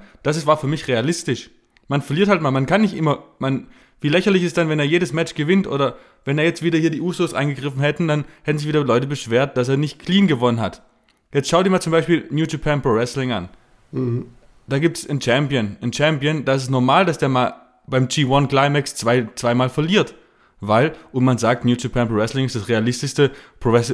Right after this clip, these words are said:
Speaker 1: professionelle Wrestling, was es gibt auf der Welt, am nächsten an Sport angelehnt. Und da verliert man halt mal.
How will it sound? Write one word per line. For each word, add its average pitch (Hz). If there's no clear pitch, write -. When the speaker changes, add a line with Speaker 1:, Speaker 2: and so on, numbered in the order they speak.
Speaker 1:
professionelle 120
Wrestling, 107
was 131
es -
gibt 170
auf 147
der 131
Welt, 110
am 113
nächsten 131
an 143
Sport 165
angelehnt. 110
Und 113
da 117
verliert 165
man 170
halt 123
mal. 95